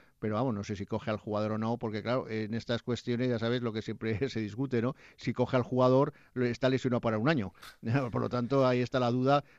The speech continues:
de saber si, si le dio o no le dio. Pero lo cierto es que pa-, hay preocupación de cara al partido del domingo en Reus por el motivo este que te digo, y que a, a día de hoy doce jugadores a expensas de que Kylian Graham, por ejemplo,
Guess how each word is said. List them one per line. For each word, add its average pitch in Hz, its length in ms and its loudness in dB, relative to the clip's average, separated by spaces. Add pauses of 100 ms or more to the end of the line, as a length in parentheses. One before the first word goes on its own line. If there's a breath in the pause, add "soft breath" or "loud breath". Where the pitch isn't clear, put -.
(100)
de 135 160 2
saber 123 320 0
si, 117 640 0
si 127 160 -4
le 120 140 2
dio 143 240 4
o 131 60 4
no 123 100 0
le 113 120 0
dio. 98 180 -4
Pero 113 160 -2
lo 117 80 0
cierto 139 280 -2
es 143 100 -4
que 143 120 -2
pa-, 120 320 0
hay 127 100 0
preocupación 127 600 -2
de 107 100 -4
cara 113 180 -2
al - 40 -4
partido 120 380 -2
del 117 100 -2
domingo 123 300 -2
en 120 60 -2
Reus 127 380 -2 (280 soft breath)
por 123 160 2
el 120 60 2
motivo 123 400 0
este 117 160 -4
que 113 80 -2
te 120 120 -4
digo, 120 240 -2
y 120 60 -6
que 117 160 -4
a, 107 120 -2 (120)
a 110 120 -4
día 139 240 2
de 127 120 4
hoy 170 220 2 (300)
doce 143 360 2
jugadores 143 640 4
a 127 80 0
expensas 139 420 0
de 170 80 -2
que 123 160 -4
Kylian 139 340 0
Graham, 139 240 2
por 139 140 -2
ejemplo, 139 400 0